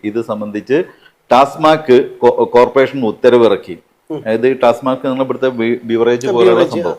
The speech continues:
Speaker 2: അവരെ
Speaker 1: അവിടെ
Speaker 2: കോർപ്പറേഷൻ.
Speaker 1: ഉത്തരവിറക്കുക. അഞ്ഞൂറ് മദ്യശാലകൾ പൂട്ടിയതിന് ശേഷം ബാക്കിയുള്ള മദ്യശാലകളുടെ കണക്കാണിത്.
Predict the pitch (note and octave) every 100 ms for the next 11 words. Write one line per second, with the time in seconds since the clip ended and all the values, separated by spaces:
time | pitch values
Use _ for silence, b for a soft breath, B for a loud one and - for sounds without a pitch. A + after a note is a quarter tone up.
0 | - E3+ F3+ - B2 B2+ D3 - A#2+ B2
1 | A2 F2+ E2+ - - B2+ D3+ E3 F3+ F#3
2 | F3+ D#3+ E3 E3+ F3 D#3+ D#3+ D#3+ D#3+ -
3 | A#2+ C3+ - D3 D3+ E3 E3 - B2 B2
4 | D#3+ A2 G#2 A#2 - D#3+ E3 E3 D#3+ D#3
5 | D#3 D#3+ D3+ D3+ D#3+ D#3 D3+ B2+ D#3+ D3
6 | A2